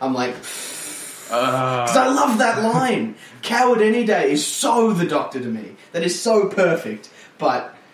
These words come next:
Speaker 1: that, yeah, to be like, y-,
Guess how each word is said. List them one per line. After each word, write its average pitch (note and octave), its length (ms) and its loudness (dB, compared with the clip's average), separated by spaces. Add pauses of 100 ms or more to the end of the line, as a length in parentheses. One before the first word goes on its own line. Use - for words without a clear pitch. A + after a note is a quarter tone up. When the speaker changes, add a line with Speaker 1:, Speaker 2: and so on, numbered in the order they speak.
(880)
Speaker 1:
that, C#3 440 -2
yeah, A#2 360 -6
to D#3+ 100 -12
be D3+ 180 2
like, C3 300 0 (560)
y-, - 100 -14